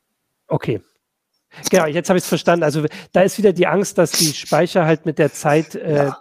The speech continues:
Speaker 1: also das
Speaker 2: ähm,
Speaker 1: verlieren und
Speaker 2: ich möchte
Speaker 1: deswegen einfach
Speaker 2: dazu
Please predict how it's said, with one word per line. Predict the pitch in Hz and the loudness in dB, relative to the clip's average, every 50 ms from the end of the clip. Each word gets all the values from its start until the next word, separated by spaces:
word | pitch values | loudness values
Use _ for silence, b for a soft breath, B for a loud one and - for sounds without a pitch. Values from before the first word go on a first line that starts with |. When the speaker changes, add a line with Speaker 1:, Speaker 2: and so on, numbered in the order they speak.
| - _ | -16 _
Speaker 1:
also | - 143 131 131 | -16 -10 -4 -2
das | 117 104 101 98 95 | 0 2 2 2 0
Speaker 2:
ähm, | 95 95 92 90 90 | -2 -4 -4 -6 -8
Speaker 1:
verlieren | - - 156 127 120 135 160 208 226 247 254 247 - b b b b b b b _ - | -10 -8 -6 -6 -4 -2 -2 -2 -2 -2 -4 -8 -12 b b b b b b b _ -10
und | - 160 151 | -8 -6 -4
Speaker 2:
ich | - | -2
möchte | 170 160 220 226 180 | 0 0 0 0 0
Speaker 1:
deswegen | 165 160 165 117 | -2 0 0 0
einfach | 113 139 - - 151 | 0 0 0 -2 -2
Speaker 2:
dazu | 139 - 139 139 139 | -2 -2 -2 -4 -4